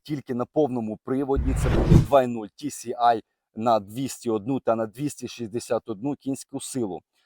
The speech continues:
Е, також німці, е, роблять ставку на гібридну версію цього автомобіля. Найпростіший буде півтора літровий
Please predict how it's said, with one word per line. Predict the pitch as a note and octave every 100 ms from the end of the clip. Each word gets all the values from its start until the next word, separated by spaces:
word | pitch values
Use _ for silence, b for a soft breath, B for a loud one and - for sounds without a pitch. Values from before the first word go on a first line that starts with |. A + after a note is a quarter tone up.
| _ _ -
Е, | G2+ G2
також | - B2+ F3+ B2
німці, | C#3 C3 - A#2+
е, | A2 _ _ _ - G#2 G#2
роблять | B2+ B2+ A2+
ставку | - C3 A#2+ - A#2
на | A2+ A2
гібридну | G#2 B2+ C3+ C3 D3+
версію | D3+ D#3 -
цього | D3+ D#3 D#3
автомобіля. | - D3+ D3 C3 C#3 B2
Найпростіший | C3+ B2+ C3+ - D3+ C3 A#2+
буде | G#2+ A#2+ G#2+ F#2+ - _ _
півтора | - - C#3 C3
літровий | A#2+ A2+ C3 C3 A#2 C#3